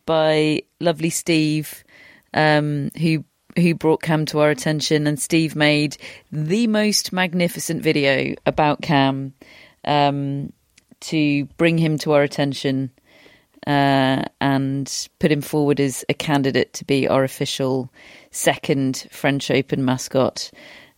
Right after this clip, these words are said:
Um, as my, as my brother said yesterday when I sent it to him, he said, "That's like a professional quality video. I've seen charity adverts with lower production standards than that."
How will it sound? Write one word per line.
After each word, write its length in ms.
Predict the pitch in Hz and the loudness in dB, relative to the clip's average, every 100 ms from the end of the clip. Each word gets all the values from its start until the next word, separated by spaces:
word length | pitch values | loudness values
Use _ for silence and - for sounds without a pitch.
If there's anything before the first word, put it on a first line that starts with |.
| - | -6
Um, 340 | 143 139 135 | -2 0 0
as 220 | 147 147 | 0 0
my, 480 | 160 151 151 143 139 - - | 0 2 2 2 -2 -6 -2
as 160 | 160 180 | -2 0
my 160 | 175 | 0
brother 240 | 170 196 175 | 0 0 0
said 220 | 165 139 | 0 0
yesterday 400 | 156 - 147 143 | 0 0 0 0
when 120 | 147 | 2
I 100 | 147 | 0
sent 340 | - 151 143 | 0 -2 0
it 100 | - - | -6 -4
to 100 | 143 | -2
him, 100 | 135 | -2
he 40 | |
said, 180 | - 160 | -2 -2
"That's 180 | - - | -2 -2
like 140 | 262 | -2
a 40 | 190 | 0
professional 520 | 190 208 190 185 180 | 0 0 -2 -2 0
quality 400 | 190 175 - 170 | 0 0 0 0
video. 400 | 220 202 147 147 | 2 4 2 2
I've 100 | 165 | 2
seen 200 | 208 190 | 0 0
charity 460 | - 240 277 - | 0 2 2 2
adverts 460 | 147 143 139 135 - | 0 2 0 0 -2
with 140 | 143 | -2
lower 200 | 147 143 | 2 2
production 500 | 139 151 143 - 135 | 0 0 -2 -2 -4
standards 500 | 135 143 139 135 123 | -2 0 2 0 -4
than 180 | - 123 | -4 -2
that." 320 | 127 127 - | 0 -2 -4